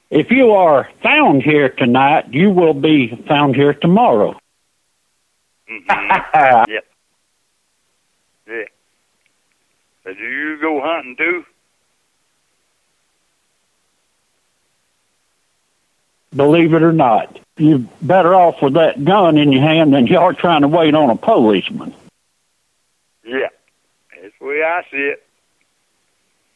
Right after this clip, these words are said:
Speaker 1: I'm a bitter, uh, gun owner clinging to my religion.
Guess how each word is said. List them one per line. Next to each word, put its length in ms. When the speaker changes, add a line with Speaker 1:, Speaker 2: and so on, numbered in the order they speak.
Speaker 1:
I'm 200
a 180
bitter, 540
uh, 520
gun 320
owner 420
clinging 580
to 140
my 240
religion. 640